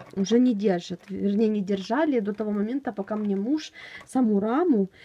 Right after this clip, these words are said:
не обмотал, эм, скотч-, этим скотчем, господи, изолентой. Теперь держит, в принципе, отлично, но вот так подтянуть уже не подтянешь. Только нужно снимать клипсу и повторно, в общем, подтягивать канву, держать и надевать. Ну, в общем,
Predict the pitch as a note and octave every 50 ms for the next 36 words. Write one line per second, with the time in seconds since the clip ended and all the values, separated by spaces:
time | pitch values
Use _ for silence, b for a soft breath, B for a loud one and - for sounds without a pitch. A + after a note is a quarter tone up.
0 | B B B B B G#3 A3 A#3 B3+ C#4 C#4 A#3+ G3+ G#3 A3 G#3+ G#3 G3+ - A3
1 | A3+ A#3 A#3 A3+ A3 G#3+ G3+ - F#3+ F#3 F3+ F#3 F#3 - - - A3 C4+ - -
2 | - F3+ D#3+ - - - F3+ - - - F3 F3 - - - F3+ - _ - -
3 | - F#3+ F3+ - F3 - - A3 A3+ B3 C#4+ C4 A3+ F#3 F3 E3 - - F3 F3
4 | _ B B B B B B B B B B B B F#3+ - - G3+ B3+ C#4+ B3+
5 | A3 A3+ C4+ C4+ A#3 A#3+ - - - B3 B3 A3 - - - A3+ A3+ A3+ B3 F4+
6 | G4 - - C4 A#3 A3 A3+ A#3 A#3+ C4 D4+ F4 F#4 F#4 D#4+ - - F3+ G3 G#3
7 | G#3 - B3+ B3+ - - - A3 G#3 - - - A#3 A#3 A#3+ A3 - G#3+ G3+ G#3
8 | A3+ A#3 A3+ G#3+ - A3 G#3+ - - - D3+ D#3+ E3 F3+ E3+ - - - G3 G3
9 | F#3 - G3+ G#3 G3 F#3+ F3+ F#3 F3+ G3 - - G#3+ G#3+ G3 F#3 F3+ - - -
10 | G#3+ A#3 D4+ F#4 F#4 - - - A3+ G#3+ G#3 F#3 - F#3+ G3 - _ - A3 A3+
11 | G#3+ G#3 G3 F#3 F#3 F#3 - F#3 F3 - G3 G3 - G3 G#3 G#3 E3+ - - -
12 | G3 A3+ B3 D4+ - - G#3 F#3+ G3 G#3 A3+ A3 - G3+ G3+ G3 F#3 G3 F#3+ E3+
13 | E3+ - F#3+ - - A3 A#3 G#3 - - G3 F3 F#3